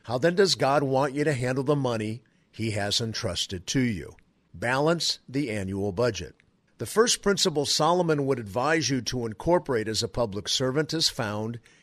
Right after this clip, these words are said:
in Romans thirteen eight, which says, "Owe nothing to anyone." Paul is not prohibiting borrowing per se.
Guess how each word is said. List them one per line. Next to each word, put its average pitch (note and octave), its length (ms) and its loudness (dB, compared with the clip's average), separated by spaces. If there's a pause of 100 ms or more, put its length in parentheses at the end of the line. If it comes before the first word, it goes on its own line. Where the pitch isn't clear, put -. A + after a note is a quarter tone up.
in G#2+ 180 -6
Romans C#3 440 0
thirteen B2+ 720 -4
eight, C#3 420 -2 (160)
which A2 200 -4
says, F#2+ 580 0 (280)
"Owe D#3 300 6
nothing B2+ 580 -2
to - 220 -4
anyone." D3 560 0 (240)
Paul G3+ 240 4
is D3 160 0
not D#3 260 0
prohibiting C#3+ 680 2
borrowing B2+ 640 2
per F#2+ 220 -4
se. E2 420 -2